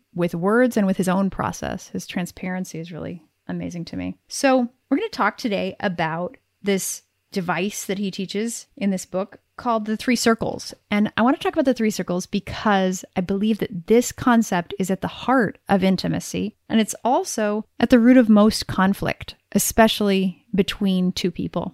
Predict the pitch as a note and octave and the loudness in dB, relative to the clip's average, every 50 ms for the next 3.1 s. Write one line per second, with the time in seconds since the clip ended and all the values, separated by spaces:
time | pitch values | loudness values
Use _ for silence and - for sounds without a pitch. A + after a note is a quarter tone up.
0 | _ _ _ - - - C4 A#3 A3+ A3+ A3+ G#3+ - _ _ _ _ _ _ - | _ _ _ -8 0 4 6 6 6 6 4 0 -4 _ _ _ _ _ _ 2
1 | A#3+ C4+ C4 - - B3+ B3 - - A#3+ A3+ A3 G#3+ A3 G#3+ G3+ G3+ G3+ G3+ - | 4 4 4 2 2 2 2 2 2 2 2 2 2 2 2 2 2 2 2 4
2 | B3 C4+ C4+ A#3+ G3 F3+ D#3+ - F3 - F#3+ E3 D#3+ G3 G#3 B3+ D4+ F4 F#4+ F#4+ | 6 6 6 6 6 4 2 2 0 -2 0 2 2 2 2 2 0 0 -2 -4
3 | - - | -6 -12